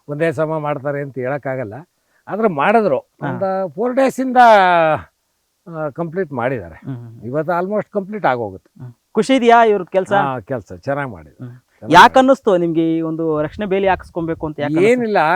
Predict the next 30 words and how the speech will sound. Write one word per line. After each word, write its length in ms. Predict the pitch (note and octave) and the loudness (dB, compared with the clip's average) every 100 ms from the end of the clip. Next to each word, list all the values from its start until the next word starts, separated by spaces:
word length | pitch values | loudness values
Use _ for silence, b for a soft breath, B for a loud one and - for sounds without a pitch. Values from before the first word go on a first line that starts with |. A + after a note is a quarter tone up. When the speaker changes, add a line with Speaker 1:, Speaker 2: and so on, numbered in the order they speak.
| G3 | 0
Speaker 1:
ಬೇಸಿಗೆ 600 | D3 C3+ G3 A3 - B3 | -2 0 0 0 -2 -4
ಟೈಮಲ್ಲಿ 420 | F#3+ G#3+ G3+ F#3+ | -2 -4 -2 -4
ಏನಾಗುತ್ತೆ 440 | E3+ F3+ F3+ - E3 | -4 -6 -8 -8 -10
ಅಂದ್ರೆ 520 | D#3 F#3 A#2 C3+ C#3 | -6 -6 -6 -8 -12
ನೀರಾವರಿ 800 | A#2 D#3 F3+ G3+ G3+ G3+ G3 F#3 | -14 -4 0 2 2 2 0 0
ಟೈಮ್ನಲ್ಲಿ 500 | F3 E3+ E3 F3+ E3+ | -2 -4 -4 -6 -6
ಏನ್ 120 | D#3 | -8
ತೊಂದ್ರೆ 360 | D3 C#3 D3+ C#3+ | -10 -6 -4 -4
ಇಲ್ಲ. 140 | A2 | -6
Speaker 2:
ಹ್ಮ್. 360 | F#2 - D3 B2 _ - | -10 -12 -12 -12 _ -16
Speaker 1:
ನೇ-, 460 | C#3 C3 B2 A#2+ A2+ | -14 -12 -12 -14 -14
ಬೆ-, 260 | B2+ A#2+ | -14 -10
ಮಳೆಗಾಲದಲ್ಲಿ. 560 | B2 E3 F3+ E3 C#3+ A2+ | -4 0 0 0 -4 -8
Speaker 2:
ಹ್ಮ್. 240 | - C#3+ A#2 _ C3 | -10 -12 -12 _ -6
Speaker 1:
ಬೇಸಿಗೆ 360 | G3 A3+ B3 | -6 -4 -8
ಟೈಮಲ್ಲಿ 340 | G3 F#3+ F#3 F3 | -6 -8 -6 -6
ಏನಾಗುತ್ತೆ, 280 | D#3+ D3+ | -8 -6
ಆ 200 | G#3 D#3 | -2 -2
ಕಡೆ 280 | E3 G3 F3 F3 E3+ E3 D#3+ D3+ D3+ D3+ D3+ | -2 -4 -2 0 0 -2 -4 -4 -6 -6 -8
ನಮ್ಮ 260 | C#3+ D3+ D3+ | -8 -8 -6
ಎಡ 200 | D3 D#3 | -4 -2
ಮತ್ತೆ 380 | E3+ E3 - D3+ | -2 -4 -8 -6
ಬಲ 200 | C#3+ D#3 | -4 -2
ಎಲ್ಲ 320 | D#3 C#3+ D3+ A2+ | -2 -2 -2 -2
Speaker 2:
ಹ್ಮ್, 340 | A2 - C#3 | -6 -10 -10
ಹ್ಮ್. 180 | B2+ A2+ | -10 -8
Speaker 1:
ಖಾಲಿ 280 | C#3 D#3+ E3 | -4 -2 -2
ಜಮೀನ್ 280 | D3 C#3+ | -6 -6
ಇರುತ್ತೆ. 360 | C3 B2 - A#2 | -8 -10 -10 -14
Speaker 2:
ಹೌದು. 320 | B2 D3 B2+ | -6 -4 -4